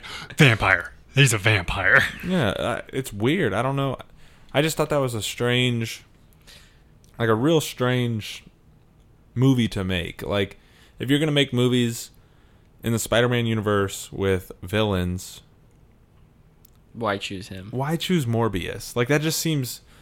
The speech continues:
Speaker 1: seems odd to me.
Speaker 2: I mean, I don't know what all rights they still have, what Marvel's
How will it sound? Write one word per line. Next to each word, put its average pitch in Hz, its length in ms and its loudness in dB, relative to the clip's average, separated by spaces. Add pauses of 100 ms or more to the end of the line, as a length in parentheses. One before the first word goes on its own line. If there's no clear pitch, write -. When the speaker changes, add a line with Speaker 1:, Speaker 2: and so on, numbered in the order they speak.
Speaker 1:
seems 196 220 0 (100)
odd 131 340 0
to 107 100 -6
me. 90 300 -8 (1800)
Speaker 2:
I 143 80 0
mean, 139 160 4
I 123 100 4
don't 139 160 2
know 135 400 2 (320)
what 113 380 -2 (340)
all 110 220 -2
rights 104 320 -4
they 104 100 -4
still - 220 -10
have, 123 520 -4 (920)
what 107 300 -2 (680)
Marvel's 110 540 -2